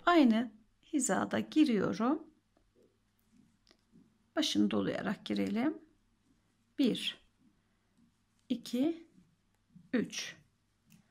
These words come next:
Dört fıstığımızı yapıyoruz. Bir tane zincirimi çekip örgümün yönünü çeviriyorum. Araya giriyorum. Bir,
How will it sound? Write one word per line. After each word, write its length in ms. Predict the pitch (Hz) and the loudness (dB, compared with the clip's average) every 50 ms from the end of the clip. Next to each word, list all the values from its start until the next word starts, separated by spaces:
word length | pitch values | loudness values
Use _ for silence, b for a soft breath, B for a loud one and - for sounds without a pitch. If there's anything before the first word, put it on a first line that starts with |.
| b b b b _ _ _ _ _ _ _ _ _ _ _ _ _ _ _ _ _ _ _ _ _ _ _ _ _ _ _ _ _ _ _ _ - | b b b b _ _ _ _ _ _ _ _ _ _ _ _ _ _ _ _ _ _ _ _ _ _ _ _ _ _ _ _ _ _ _ _ 2
Dört 260 | 339 302 294 302 - | 2 2 2 2 -4
fıstığımızı 1000 | - 208 - - - 208 202 196 190 196 202 185 - 226 226 247 285 311 311 302 277 | -6 -6 -6 -6 -4 -2 0 0 2 0 0 -2 -2 -2 -2 0 0 -2 -2 -2 -4
yapıyoruz. 840 | 277 262 254 - - 202 190 175 - 175 226 269 330 330 - - - _ _ _ _ _ _ _ _ _ _ _ _ _ _ _ _ _ _ _ _ _ _ _ _ _ _ _ _ _ _ _ _ _ _ _ _ - | -4 -4 -4 -4 -4 -4 -4 -4 -4 -4 -4 -4 -4 -6 -10 -16 -20 _ _ _ _ _ _ _ _ _ _ _ _ _ _ _ _ _ _ _ _ _ _ _ _ _ _ _ _ _ _ _ _ _ _ _ _ -8
Bir 160 | 381 311 311 | -8 -6 -4
tane 280 | - 226 202 208 208 214 | -2 0 2 2 2 0
zincirimi 500 | 196 226 247 233 220 220 214 214 - - | 0 2 2 4 4 2 0 0 -2 -2
çekip 300 | - - 233 233 - - | -2 -4 -6 -6 -4 2
örgümün 420 | 175 294 262 - - 233 226 247 | 4 4 4 4 2 4 6 6
yönünü 340 | 269 285 277 220 220 254 - | 8 8 8 6 6 4 4
çeviriyorum. 540 | - - 240 214 190 190 - - - - - - - | 2 -2 -2 -2 -2 -4 -6 -6 -6 -8 -12 -6 -2
Araya 220 | 262 233 220 226 247 | 0 2 2 2 0
giriyorum. 600 | 240 240 220 196 202 - - - 214 220 226 226 | 0 -2 -2 -2 -2 -4 -4 -2 -2 0 2 2
Bir, 380 | 269 226 - 175 - - b | 2 0 0 -2 -8 -12 b